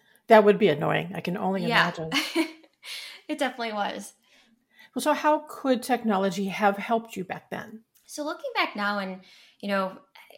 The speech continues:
Speaker 2: everything that I've learned over the years, especially, you know, with technology, um, one thing that I, I really felt like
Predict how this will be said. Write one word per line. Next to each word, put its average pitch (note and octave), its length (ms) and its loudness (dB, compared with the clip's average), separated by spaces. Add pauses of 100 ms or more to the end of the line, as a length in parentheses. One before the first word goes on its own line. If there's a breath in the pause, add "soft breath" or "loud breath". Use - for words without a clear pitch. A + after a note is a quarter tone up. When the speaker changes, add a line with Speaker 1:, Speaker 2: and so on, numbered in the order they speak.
(120)
Speaker 2:
everything A#3+ 640 0
that G#3 280 0
I've G3 260 0
learned F#3+ 540 -6
over F#3+ 300 -8
the F#3+ 100 -10
years, F3+ 400 -10
especially, F3+ 800 -12 (240)
you F#3 140 -18
know, E3+ 80 -20 (260)
with F#3+ 180 -12
technology, F3+ 800 -12 (420 loud breath)
um, G3 360 0
one B3+ 260 2
thing C#4 220 0
that A#3+ 100 0
I, G#3 260 0
I - 60 -4
really G#3+ 420 -4 (200)
felt G3+ 240 -2
like F#3 380 -6